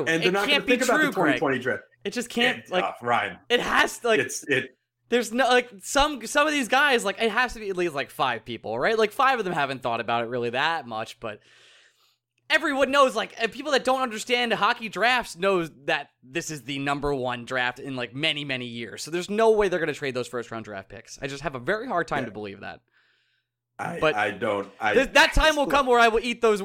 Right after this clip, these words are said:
Speaker 2: these words. Very, it will come very quickly. Um, but now that we've
Speaker 1: It's
Speaker 2: signed Artemi Panarin, I, I have to pose the question at least: is it worth exploring or at least thinking about, extending Chris Kreider for a couple years because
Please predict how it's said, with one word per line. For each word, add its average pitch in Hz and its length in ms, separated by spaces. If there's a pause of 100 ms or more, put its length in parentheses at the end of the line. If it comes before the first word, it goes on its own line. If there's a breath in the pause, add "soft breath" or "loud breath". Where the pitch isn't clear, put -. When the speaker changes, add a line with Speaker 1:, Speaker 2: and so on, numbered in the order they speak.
Speaker 2:
these 190 180
words. 160 340
Very, 185 380
it 185 60
will 196 160
come 190 220
very 226 240
quickly. 226 400 (280 soft breath)
Um, 185 240
but 208 160
now 208 200
that 285 100
we've 277 120
Speaker 1:
It's 202 60
Speaker 2:
signed 254 320
Artemi 190 360
Panarin, 214 320
I, 131 360
I - 80
have 117 120
to 117 80
pose 131 240
the - 60
question 214 360
at 127 140
least: 113 260 (480)
is 180 140
it 170 100
worth 180 340 (220)
exploring 214 800 (440)
or 160 160
at 151 60
least 165 240
thinking 285 280
about, 123 360 (680)
extending 247 380
Chris 156 180
Kreider 117 360 (180)
for 135 140
a 120 40
couple 120 240
years 104 320
because 185 520